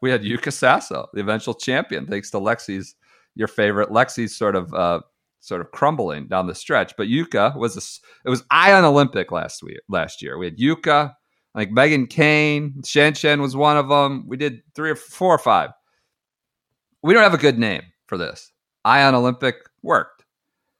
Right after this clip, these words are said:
We'll call this Stars, Stars of the Sandhills, Stars in the Sandhills. You're in, you're in Sandhills right now, but, you know, uh, the Pinehurst area, Pine Needles, where it's held, is also the Sandhills.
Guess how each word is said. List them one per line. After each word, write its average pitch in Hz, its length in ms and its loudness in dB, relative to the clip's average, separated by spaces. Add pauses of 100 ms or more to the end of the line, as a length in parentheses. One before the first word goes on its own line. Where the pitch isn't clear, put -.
(480)
We'll 147 140 -4
call 180 300 4
this 98 420 -4 (800)
Stars, 165 640 4 (140)
Stars 185 420 4
of 185 80 -6
the 180 80 -2
Sandhills, 185 800 0
Stars 170 560 4
in 185 120 0
the 190 60 -4
Sandhills. 185 840 -2 (100)
You're 220 240 6
in, 196 180 2
you're 175 180 4
in 208 100 2
Sandhills 135 520 2
right 117 200 4
now, 131 240 6
but, 110 320 -2 (320)
you 131 100 -4
know, 104 280 0
uh, 90 260 0 (260)
the 120 80 -12
Pinehurst 143 560 2
area, 98 480 2
Pine 131 240 4
Needles, 117 560 -2
where 110 160 -2
it's 95 140 -4
held, 113 200 2
is 113 120 -2
also 147 320 4
the 98 80 -6
Sandhills. 87 640 -8